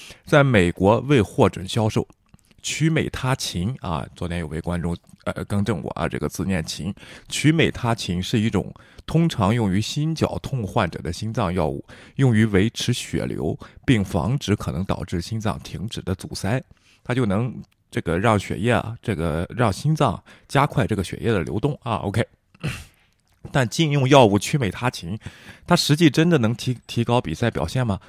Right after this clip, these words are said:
它能帮助运动员来夺冠吗？包括这个卡皇和孙杨啊。OK，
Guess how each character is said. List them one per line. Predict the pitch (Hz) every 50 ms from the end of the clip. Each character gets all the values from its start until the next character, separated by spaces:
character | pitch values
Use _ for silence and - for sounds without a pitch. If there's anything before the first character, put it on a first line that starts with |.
| - - - -
它 | - - 151
能 | 156 143 110 107 135 151
帮 | - 165 156 156
助 | 151 151 120 101
运 | 113 107
动 | 92 87 85 80
员 | 73 76 82
来 | 85 82
夺 | - - 60 78
冠 | - - 80 73
吗？ | 69 67 - -
包 | 101 95
括 | - - 95
这 | 87 80
个 | 85 85
卡 | - - - -
皇 | - - - - 80 98
和 | - -
孙 | 92 - 123 110 107
杨 | 104 78 80 107 - _
啊。 | - 104 87
OK， | - 87 101 - 113 101